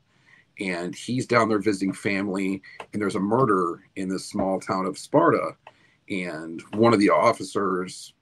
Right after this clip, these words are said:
actually sees him at a train station, just a black guy just sitting at a train station alone. So he automatically suspects him of something, so he brings him in. And the, the, actually, the officer who does bring him in is Warren Oates,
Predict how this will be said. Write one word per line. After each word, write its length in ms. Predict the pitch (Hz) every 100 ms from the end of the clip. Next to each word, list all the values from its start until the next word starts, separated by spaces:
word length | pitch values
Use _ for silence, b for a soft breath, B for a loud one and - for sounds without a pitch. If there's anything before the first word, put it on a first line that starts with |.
| _
actually 300 | 110 - 98
sees 340 | - 110 104 104
him 100 | 95
at 80 |
a 20 | 82
train 300 | - 117 110
station, 480 | 104 90 - 92
just 220 | 92 95 -
a 80 |
black 260 | 101 127 -
guy 220 | 95 90
just 240 | - - -
sitting 240 | 110 120
at 80 | 131
a 20 |
train 240 | - 170
station 340 | 147 98 101 92
alone. 460 | 104 160 95 78 - _ _ _ _ _ _
So 300 | - 107 98
he 180 | 90 113
automatically 680 | 110 113 113 117 120 117 120
suspects 500 | - 120 - 180 -
him 120 | 110
of 120 | 101 -
something, 420 | 98 95 98 98
so 120 | 95
he 60 | 92
brings 400 | - 95 110 120
him 140 | 151
in. 160 | 175 - - _ b b b b -
And 240 | 107 104
the, 220 | 104 -
the, 120 | 113
actually, 300 | 117 123 -
the 80 | 123
officer 400 | 139 - 147 123
who 60 | 107
does 320 | 110 135 139
bring 260 | - 110 107
him 160 | 104
in 160 | 135 139
is 100 | 196
Warren 360 | 104 107 208 -
Oates, 600 | 139 110 92 - -